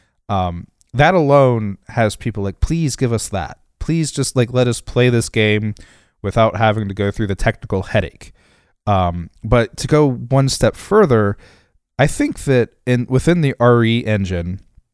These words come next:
Capcom could make an Outbreak game with that third-person, over-the-shoulder shooter style, uh, that feels like Resident Evil two remake, that feels like,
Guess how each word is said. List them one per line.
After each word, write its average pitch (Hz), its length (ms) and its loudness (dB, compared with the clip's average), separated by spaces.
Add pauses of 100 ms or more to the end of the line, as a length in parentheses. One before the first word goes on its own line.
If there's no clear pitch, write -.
(480)
Capcom 143 500 2
could 139 240 2
make 107 500 -2 (640)
an 113 160 2
Outbreak 117 500 0
game 95 480 -2
with 107 240 -2
that 92 380 0
third-person, 113 800 2
over-the-shoulder 104 720 0
shooter 98 340 -4
style, 87 540 -4 (460)
uh, 92 300 0
that 101 140 -4
feels 175 760 0
like 127 340 2
Resident 110 480 0
Evil 101 460 -4
two 113 320 -2
remake, 92 480 -4
that - 160 -10
feels 123 760 0
like, 101 460 -4